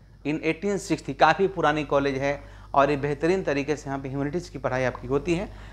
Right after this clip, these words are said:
यदि आपने आर्ट्स के आगे पढ़ाई करने के सोचे हैं, तो आप यहाँ पे जाके आप एडमिशन ले सकते हैं।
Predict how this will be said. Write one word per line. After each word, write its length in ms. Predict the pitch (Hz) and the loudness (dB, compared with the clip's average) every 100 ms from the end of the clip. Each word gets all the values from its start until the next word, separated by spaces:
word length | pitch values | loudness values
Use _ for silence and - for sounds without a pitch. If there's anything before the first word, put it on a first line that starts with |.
| - 139 | -6 0
यदि 160 | 147 | 6
आपने 320 | 151 151 - 170 | 8 6 2 -2
आर्ट्स 260 | 143 156 156 | 4 4 4
के 120 | 160 | -2
आगे 160 | 147 143 | -2 -2
पढ़ाई 300 | 143 135 139 | -6 -6 -2
करने 280 | 139 131 | -2 -2
के 100 | 127 | -6
सोचे 280 | 123 175 190 | -6 -6 -6
हैं, 100 | 196 | -2
तो 100 | 170 | 0
आप 140 | 139 143 | 0 0
यहाँ 160 | 131 | -4
पे 100 | 123 | -4
जाके 300 | 127 120 139 | -4 -4 -2
आप 140 | 139 - - - - - | -4 -6 -16 -18 -10 -6
एडमिशन 360 | 131 147 175 143 | -2 -2 0 0
ले 120 | 120 | 0
सकते 320 | - - - | -2 -12 -14
हैं। 160 | - | -14